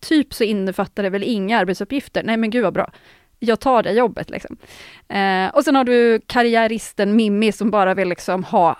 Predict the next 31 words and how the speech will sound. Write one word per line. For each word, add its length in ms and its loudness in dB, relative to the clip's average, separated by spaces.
makt 680 -6
och, 500 -2
eh, 420 2
titlar, 640 0
men 220 -2
helst 840 -2
inte 420 -2
göra 340 0
något 200 -4
jobb 280 -2
heller 480 -2
för 140 -14
den 180 -10
delen. 280 -12
Så 60 2
att 60 -6
de, 300 2
de 160 0
har 180 2
ju, 200 -4
de 220 0
är 100 0
ju 200 -4
väldigt 440 -2
stereotypa 800 -6
karaktärer, 720 0
men 100 -2
de 100 -4
är 80 -10
sjukt 800 0
roliga. 360 -6